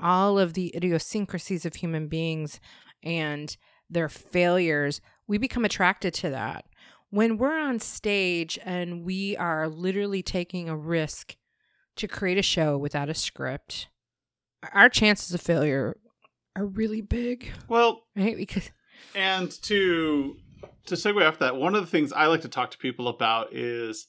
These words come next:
Speaker 2: accepting failure. The idea there is that we s-, we spend so much time trying to hide our failures
Speaker 1: Mm-hmm.
Speaker 2: that we don't give permission to other people to talk. So I often will refer to shiny people.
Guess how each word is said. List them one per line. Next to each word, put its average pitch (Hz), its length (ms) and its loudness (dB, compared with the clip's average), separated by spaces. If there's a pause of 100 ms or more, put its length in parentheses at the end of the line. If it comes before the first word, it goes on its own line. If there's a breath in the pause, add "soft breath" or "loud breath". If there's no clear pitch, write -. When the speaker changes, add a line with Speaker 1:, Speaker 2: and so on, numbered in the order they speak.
Speaker 2:
accepting 156 480 0
failure. 104 460 -6 (340)
The 135 600 2
idea 143 280 2
there 165 240 4
is 160 260 0
that 143 140 4
we 143 80 2
s-, - 200 -6
we 156 120 -4
spend 160 260 -2
so 202 60 -4
much 185 160 -6
time 151 180 2
trying 139 180 0
to 113 40 -4
hide 110 480 -4 (160)
our 135 120 0
failures 143 680 -4 (680)
Speaker 1:
Mm-hmm. 180 300 -12
Speaker 2:
that 156 120 2
we 147 120 0
don't 156 260 2
give 147 220 -4
permission 127 640 -2
to 139 200 -12
other 127 220 -2
people 120 520 -6
to - 120 -16
talk. - 380 -14
So 147 400 0 (440 loud breath)
I 156 140 6
often 156 840 4 (180)
will 151 240 4
refer 151 300 4
to 143 340 0
shiny 117 520 -2
people. - 480 -12